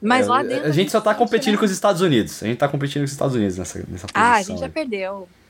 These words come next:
Speaker 1: Ou ganhou, né? Depende do ponto de vista.
Speaker 2: Puta, tá foda. O Trump tá se esforçando aí pra, e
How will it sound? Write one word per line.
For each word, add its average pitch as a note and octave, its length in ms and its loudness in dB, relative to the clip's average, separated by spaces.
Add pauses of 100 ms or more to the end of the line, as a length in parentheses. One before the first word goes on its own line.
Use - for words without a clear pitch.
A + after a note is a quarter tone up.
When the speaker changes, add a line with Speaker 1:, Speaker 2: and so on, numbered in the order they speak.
(120)
Speaker 1:
Ou B3 140 4
ganhou, A#3 380 4
né? A3 100 2
Depende G#3 300 -2
do G3+ 60 -10
ponto G3+ 180 -4
de - 60 -20
vista. - 300 -12
Speaker 2:
Puta, C#3+ 340 4
tá C#3+ 220 4
foda. A2+ 300 4
O A2 140 6
Trump C#3 240 4
tá D3+ 120 4
se - 120 0
esforçando B2 580 4
aí F#2 180 4
pra, E2+ 340 -2 (260)
e F2+ 100 -8